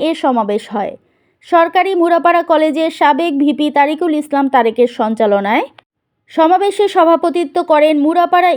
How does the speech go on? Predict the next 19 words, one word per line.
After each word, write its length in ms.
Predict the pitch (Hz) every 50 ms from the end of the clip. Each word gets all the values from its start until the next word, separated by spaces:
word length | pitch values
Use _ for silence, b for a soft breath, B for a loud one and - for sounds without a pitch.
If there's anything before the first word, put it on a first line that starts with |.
| 254
ইউনিয়ন 340 | 285 302 311 285 311 311 302 302
শ্রমিক 380 | 302 - 302 277 277 285 285 240
দলের 260 | 240 285 285 285 294
সভাপতি 600 | 294 - 302 294 254 285 311 294 302 302 269 330 359
দুলাল 340 | 320 269 247 233 214 214 214
মিয়া। 280 | 202 202 202 196 175 170 - _ _ _ _ _ _ _ -
সমাবেশে 580 | - 294 262 247 247 220 220 220 - - 302 440 494 b b b b b _ -
প্রধান 280 | 349 359 349 381 392 359 269 294
অতিথি 300 | 320 302 359 349 349 349 330 330
হিসেবে 260 | 311 311 359 302 320
উপস্থিত 400 | 311 254 302 311 302 - 320 311 311
ছিলেন 280 | - 330 302 294 294 294
মুরাপাড়া 480 | 277 285 311 330 339 330 339 330 330 339
ইউনিয়ন 440 | 311 240 285 294 294 269 294 294 285 269
বিএনপি 420 | 226 262 285 320 320 311 302 349 349
সভাপতি 540 | - 339 262 277 277 247 269 262 240 285 277 - -
আব্দুল 440 | - 226 262 247 240 233 269 330 339 320
মজিদ 360 | 294 269 247 214 240 240 208 196
ভুইয়া। 340 | 190 202 208 190 190 190 170